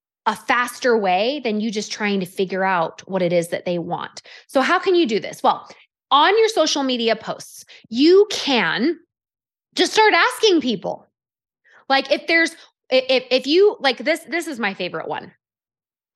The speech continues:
If you had a magic genie in a bottle that could come out and grant you one wish, what would it be? Just put it in the Facebook post of your, of your, like, you know, the colorful box, the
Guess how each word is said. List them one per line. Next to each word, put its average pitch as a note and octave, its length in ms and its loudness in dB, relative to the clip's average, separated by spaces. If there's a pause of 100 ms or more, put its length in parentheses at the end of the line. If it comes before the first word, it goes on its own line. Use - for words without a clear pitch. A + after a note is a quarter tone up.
(320)
If C4+ 240 0
you D#4 280 4
had C#4+ 520 2 (400)
a A#3 80 2
magic B3+ 460 0
genie C#4 420 0
in C#4 80 0
a C#4+ 80 2
bottle F#3+ 500 -2 (440)
that B3+ 100 -4
could B3+ 160 -2
come E4 240 -4
out C#4+ 240 2
and B3 160 0
grant A#3 240 0
you A#3+ 160 -6
one B3+ 400 0
wish, - 500 -4 (200)
what A#3+ 240 0
would A3+ 100 0
it A#3 140 -2
be? - 260 -8 (800)
Just D4+ 220 -4
put G4+ 180 0
it C#4+ 140 2
in B3 100 2
the A3+ 80 2
Facebook A3+ 920 -4
post C4 600 -4 (720)
of B3 320 2
your, A#3 480 2
of A3+ 140 0
your, A#3+ 240 2
like, B3 180 -2
you D#4+ 60 -8
know, D#4+ 80 -6
the G#3 100 -6
colorful A3+ 560 -2
box, F3+ 640 -6
the G3+ 140 -4